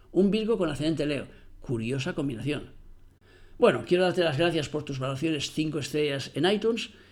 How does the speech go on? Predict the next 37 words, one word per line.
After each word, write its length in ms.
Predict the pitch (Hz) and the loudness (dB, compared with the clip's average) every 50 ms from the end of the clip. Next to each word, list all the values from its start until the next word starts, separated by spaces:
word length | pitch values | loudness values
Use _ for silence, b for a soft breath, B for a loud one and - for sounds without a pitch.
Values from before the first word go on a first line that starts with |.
| B B | B B
y 140 | - 156 156 | 2 2 4
por 320 | - 151 139 131 - - | 4 2 0 0 -2 0
tus 280 | - 170 156 151 - 131 | 4 4 4 4 4 0
me 120 | 135 120 | -2 0
gustas 480 | 117 139 190 190 143 - 190 175 156 170 | 4 4 4 4 4 2 0 0 2 2
y 60 | 175 | 2
comentarios 480 | - 160 160 151 143 160 160 170 156 151 | 2 2 0 0 0 0 0 0 0 -2
en 80 | 147 | -2
el 80 | 147 127 | -4 -2
Facebook, 420 | - 165 180 170 160 180 170 156 | 2 4 4 4 4 2 0 0
en 60 | 151 | 0
el 80 | 147 156 | 0 2
Instagram 400 | 170 170 170 - 160 165 160 160 | 2 2 2 0 -2 0 2 4
y 60 | 165 | 4
demás. 360 | 165 175 208 233 247 - - B B B B B B B B B B B | 4 4 2 0 0 -4 -6 B B B B B B B B B B B
Y 180 | - 151 185 180 | 0 0 0 0
claro, 260 | - 151 160 185 160 | 0 -2 -2 -2 -2
si 120 | 117 127 | -4 -6
te 100 | 131 131 | -6 -6
gusta 320 | 113 123 135 - - 151 151 | -6 -6 -8 -6 -4 -4 -4
este 220 | 151 131 - 156 | -4 -2 -4 -4
podcast, 440 | 151 - 170 165 - 175 170 165 - | -2 -2 -4 -4 -4 -6 -6 -6 -6
por 140 | - 139 123 | -10 -10 -10
favor, 380 | - - 113 135 151 160 135 B B B B B B - | -8 -8 -6 -4 -4 -4 -4 B B B B B B -10
compártelo. 720 | 143 123 120 110 - 131 131 - - 113 98 - - - _ - - | -10 -8 -8 -6 -4 -4 -4 -4 -6 -10 -12 -12 -16 -18 _ -20 -20
Compártelo 500 | - - 101 107 117 131 131 131 156 143 | -14 -12 -12 -8 -4 -4 -4 -4 -4 -4
en 80 | 147 139 | -6 -6
tus 140 | 143 139 131 | -6 -8 -6
redes 200 | 139 143 147 135 | -4 -4 -4 -4
sociales 460 | - 135 - 151 160 160 147 117 - | -6 -6 -6 -4 -4 -4 -4 -6 -8
porque 220 | - 117 113 117 | -8 -10 -8 -6
es 100 | 139 139 | -6 -4
importante 540 | 151 147 131 113 110 131 131 131 123 123 113 | -4 -6 -6 -8 -8 -6 -6 -6 -6 -6 -6
llegar 240 | 117 113 117 123 117 | -6 -6 -6 -6 -6
a 60 | 113 | -6
mucha 200 | 120 131 131 135 | -8 -8 -8 -8
gente 320 | 123 139 135 123 - 143 | -8 -6 -6 -6 -6 -8